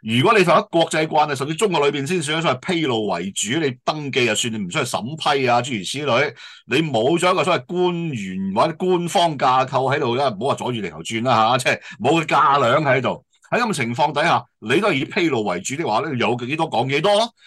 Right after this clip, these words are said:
咁通常呢，有樣所謂免責就咁做。咁所以而家大家諗唔到，拎走咗個 listing rule requirement，你唔需要講呢個政治啊、法律風險，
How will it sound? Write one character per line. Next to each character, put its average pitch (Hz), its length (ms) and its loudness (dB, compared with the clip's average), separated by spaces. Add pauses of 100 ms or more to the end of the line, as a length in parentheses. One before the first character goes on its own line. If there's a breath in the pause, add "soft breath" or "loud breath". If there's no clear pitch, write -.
(160 soft breath)
咁 196 140 -4
通 208 220 -4
常 98 200 -4
呢， 123 140 -2
有 107 80 -4
樣 85 240 -8
所 180 160 -2
謂 123 40 -6
免 95 300 -6
責 107 220 0
就 98 100 -8
咁 104 220 -6
做。 95 260 -4
咁 240 120 -4
所 269 160 -4
以 185 100 -2
而 - 40 -6
家 208 80 2
大 127 180 2
家 302 100 2
諗 170 160 2
唔 110 80 -6
到， 107 240 0 (460 soft breath)
拎 262 260 -2
走 170 200 2
咗 214 100 2
個 196 80 2
listing 208 360 2
rule 165 380 2
requirement， 127 500 0
你 123 280 0
唔 101 80 -4
需 185 280 0
要 143 100 -4
講 123 200 0
呢 185 60 -4
個 147 80 -2
政 135 240 -6
治 123 160 -2
啊、 156 260 4
法 147 180 0
律 123 60 -4
風 156 180 -4
險， 135 280 -4